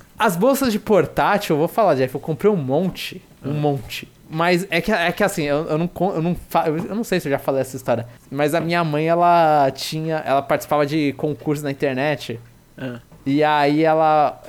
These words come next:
Speaker 1: assim, ela, ela pegava o nome de um monte de amigo dela, assim, nome de familiar, não sei o quê, e participava com um monte de conta, né?
Speaker 2: Aham.
Speaker 1: Só ela.
Speaker 2: Aham.
Speaker 1: E aí ela ganhava muito concurso. Porque
Speaker 2: Aham.
Speaker 1: era na época do início da internet, ali, anos, início dos anos dois mil.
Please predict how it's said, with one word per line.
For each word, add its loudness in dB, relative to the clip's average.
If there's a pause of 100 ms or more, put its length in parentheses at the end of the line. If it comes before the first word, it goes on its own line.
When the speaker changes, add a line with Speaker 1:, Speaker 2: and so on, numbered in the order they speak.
(140)
Speaker 1:
assim, -2
ela, 2
ela 2
pegava 0
o -2
nome 0
de -2
um -2
monte -2
de 2
amigo 0
dela, 0
assim, -4
nome -2
de -2
familiar, 0
não -6
sei -4
o -6
quê, -2 (260)
e -2
participava 0
com -2
um 0
monte -2
de -2
conta, -6
né? -6 (380)
Speaker 2:
Aham. -10
Speaker 1:
Só 2
ela. 0 (360)
Speaker 2:
Aham. -12
Speaker 1:
E 0
aí 4
ela 4
ganhava 0
muito -4
concurso. -8 (400)
Porque -2
Speaker 2:
Aham. 4
Speaker 1:
era 2
na 2
época -2
do -2
início 0
da 2
internet, -2
ali, 0
anos, -2
início -4
dos -6
anos -4
dois -2
mil. 0